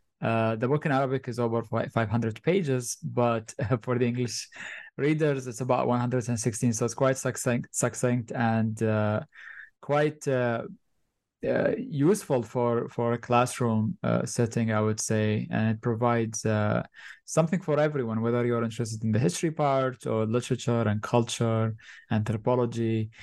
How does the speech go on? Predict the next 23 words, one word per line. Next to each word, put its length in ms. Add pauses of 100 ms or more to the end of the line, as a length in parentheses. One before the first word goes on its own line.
(340)
and 120
so 260
on. 320
There 140
is 100
something 300
for 200
everyone. 540
So 160
I 60
really 200
recommend 480
picking 300
up 160
the 100
book 400 (500)
and 360
exploring 540
these 260
different 400
genres 600
and 180
representations 1080